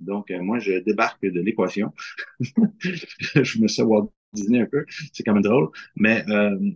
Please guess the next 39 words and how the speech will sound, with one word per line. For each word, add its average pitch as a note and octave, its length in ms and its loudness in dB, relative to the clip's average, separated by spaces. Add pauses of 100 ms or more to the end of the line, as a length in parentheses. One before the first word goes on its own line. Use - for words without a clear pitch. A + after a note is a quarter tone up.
(120)
on A2+ 180 0
peut, F3 340 4
euh, A2 140 2
créer - 180 -4
des B2+ 140 2
codes C3 160 0
d'erreur, A#2 280 -2
en G#2+ 160 -8
fait, B2 120 -10 (120)
au A2+ 80 0
niveau, A2 520 2
euh, F#2 320 -6 (840)
des, F#2 460 -10
c'est, - 260 -8
c'est, - 220 -6
c'est - 240 -8 (160)
ce - 200 -10
que C#3+ 160 6
j'appelle C3+ 420 4
les A#2 100 4
courants A#2+ 240 4
de A#2 80 2
lésion. A2 600 -2
Euh, G2+ 200 -10 (520)
on - 120 0
peut C3+ 140 6
les B2+ 100 10
retrouver, B2+ 640 4
euh, G2 320 -2
aussi B2 240 -6
au - 20 -6
niveau G#2 220 -6
des G2 160 -10
muscles, B2+ 360 -8
en - 80 -16
fait, A#2+ 240 -6
de G2+ 80 0
ces G2+ 220 -2
récepteurs-là, G2 800 -4